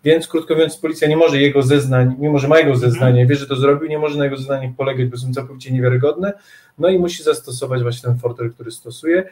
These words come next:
Speaker 1: To jest zabieg ciekawy, niby prosty, a rzeczywiście bardzo świeży i się go bardzo ciekawie na ekranie ogląda.
Speaker 2: To prawda. Odpowiem panu Tomaszowi pytanie, czemu tylko jednego ciała? Ponieważ, y, w toku docho-, dochodzenia w-,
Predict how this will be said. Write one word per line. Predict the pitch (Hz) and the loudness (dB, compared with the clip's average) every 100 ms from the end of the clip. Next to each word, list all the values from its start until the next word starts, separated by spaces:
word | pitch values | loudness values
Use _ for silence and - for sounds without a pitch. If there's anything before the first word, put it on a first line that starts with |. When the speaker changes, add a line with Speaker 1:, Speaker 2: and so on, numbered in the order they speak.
| _ _ - | _ _ 2
Speaker 1:
To | 170 | 4
jest | 165 147 | 4 4
zabieg | 165 156 151 - | 2 4 -2 -6
ciekawy, | - - 151 196 294 | -8 0 2 2 2
niby | 277 185 - | 0 2 2
prosty, | 180 220 220 220 | 4 4 4 2
a | 180 | 2
rzeczywiście | 156 - 180 - | -2 -8 -8 -2
bardzo | 180 165 147 | 2 2 0
świeży | - 156 143 | -2 0 0
i | 143 | -2
się | 127 131 | -6 -8
go | 135 | -4
bardzo | 131 127 | -4 -2
ciekawie | 123 - 127 127 | -4 -4 -2 0
na | |
ekranie | 123 123 123 120 | 2 2 0 0
ogląda. | 113 110 107 | -2 -6 -10
Speaker 2:
To | - | -14
prawda. | 123 123 117 - _ _ - | -10 -8 -8 -12 _ _ -12
Odpowiem | 139 - 170 175 | -12 -8 -8 -6
panu | 175 170 | -6 -6
Tomaszowi | 156 151 165 156 | -8 -6 -4 -4
pytanie, | 156 143 135 131 | -4 -8 -8 -8
czemu | 170 180 | -8 -8
tylko | 185 165 156 | -8 -2 2
jednego | 151 147 143 143 | 2 0 -4 -4
ciała? | - 120 113 | 0 0 0
Ponieważ, | 131 143 147 151 - _ _ - 135 | -4 -2 0 -2 -6 _ _ -6 0
y, | 135 | 0
w | 127 | 0
toku | - 180 180 | -4 -2 0
docho-, | 160 - - | 0 0 0
dochodzenia | 147 156 135 151 156 175 175 175 - | 0 0 2 0 0 0 0 -2 -6
w-, | - | -16